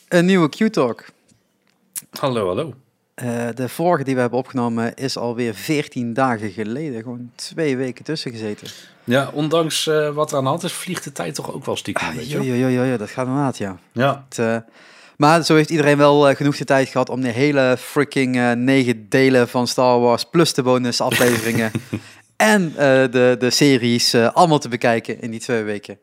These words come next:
Speaker 2: Oef, ik, ik denk, nou,
Speaker 1: <laughs> Nou, daar
Speaker 2: ik
Speaker 1: haal
Speaker 2: zou,
Speaker 1: je
Speaker 2: ik
Speaker 1: net
Speaker 2: zou het
Speaker 1: iets.
Speaker 2: eigenlijk eens een keer moeten uitrekenen qua tijd.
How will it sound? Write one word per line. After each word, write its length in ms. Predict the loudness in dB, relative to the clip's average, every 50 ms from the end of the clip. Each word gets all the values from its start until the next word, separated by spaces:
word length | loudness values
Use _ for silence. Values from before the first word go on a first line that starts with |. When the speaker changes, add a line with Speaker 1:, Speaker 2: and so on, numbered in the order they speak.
| _ -12
Speaker 2:
Oef, 380 | -10 -8 -8 -6 -8 -8 -10 -8
ik, 140 | -10 -10 -8
ik 160 | -8 -8 -4
denk, 220 | -2 -2 -2 0 0
nou, 280 | 0 2 2 2 4
Speaker 1:
<laughs> 0 |
Nou, 100 | 2 2 2 2
daar 440 | -2 0 0 -2 -2 -2 -8 -12 -10 -6 -4 -4 -4 -4 -4 -4
Speaker 2:
ik 0 |
Speaker 1:
haal 0 |
Speaker 2:
zou, 0 |
Speaker 1:
je 0 |
Speaker 2:
ik 0 |
Speaker 1:
net 20 |
Speaker 2:
zou 300 | 2 4 6 6 6 6
het 20 |
Speaker 1:
iets. 120 | 2 2 2
Speaker 2:
eigenlijk 280 | 2 2 2 2 2
eens 100 | 2 0
een 60 | 0 0
keer 80 | 0
moeten 180 | 0 2 2 2
uitrekenen 460 | 0 0 0 0 -4 -4 -4 -4 -6
qua 140 | -4 -6 -6
tijd. 520 | -4 -4 -4 -4 -4 -4 -6 -8 -10 -12